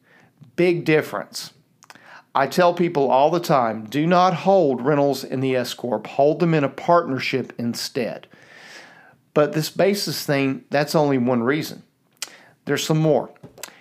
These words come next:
In the S corp, you know, a lot of people say, "Well, Roger, I intended to flip it.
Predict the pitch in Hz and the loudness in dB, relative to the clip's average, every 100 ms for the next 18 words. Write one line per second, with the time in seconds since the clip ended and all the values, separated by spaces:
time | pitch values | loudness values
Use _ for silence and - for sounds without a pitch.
0 | _ _ _ _ _ _ - 147 135 139 | _ _ _ _ _ _ -4 -2 0 2
1 | 233 240 - 151 127 127 147 143 143 135 | 0 -2 0 2 2 0 -4 0 0 0
2 | 135 139 202 240 170 - 127 151 143 127 | 0 2 2 0 -6 -6 -2 0 2 2
3 | 127 170 214 160 151 - - - _ - | 2 4 2 0 -2 -4 -16 -20 _ 2
4 | 151 151 147 143 - - 143 120 202 226 | 4 4 4 0 -4 -6 -4 0 0 0
5 | 156 - 160 196 190 131 131 | -4 -4 -2 0 0 -4 -4